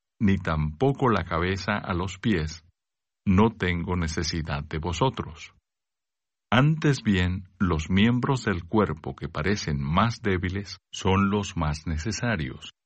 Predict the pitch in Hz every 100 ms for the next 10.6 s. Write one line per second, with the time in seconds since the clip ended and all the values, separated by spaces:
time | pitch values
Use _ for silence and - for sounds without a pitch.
0 | _ _ _ _ _ 101 95 87 131 139
1 | 143 135 - 87 80 - 92 78 - 62
2 | - 69 - - 80 90 - 69 60 78
3 | 98 120 139 - 110 92 90 98 - -
4 | _ _ _ _ - 90 117 127 - 135
5 | 117 98 - - 98 92 92 - - 92
6 | 98 101 104 101 104 80 71 67 65 -
7 | - - _ _ _ _ - 107 104 -
8 | 110 101 92 85 80 - 127 - - 76
9 | - - - 101 98 95 73 - 78 80
10 | 87 110 104 110 107